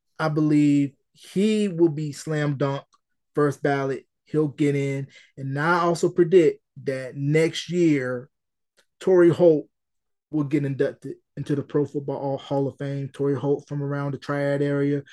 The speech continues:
played college football at N C State and was part of the Greatest Show on Turf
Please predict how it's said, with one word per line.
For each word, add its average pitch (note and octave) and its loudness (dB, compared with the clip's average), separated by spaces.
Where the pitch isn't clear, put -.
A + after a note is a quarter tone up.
played C#3+ 2
college D3 -2
football D3 -2
at C#3 -2
N D#3 -2
C C#3+ -8
State D3+ 0
and C#3+ -4
was C#3 -6
part D#3 -2
of C#3+ -4
the C#3 -2
Greatest D3 2
Show C#3+ -2
on C#3 -6
Turf D#3+ 0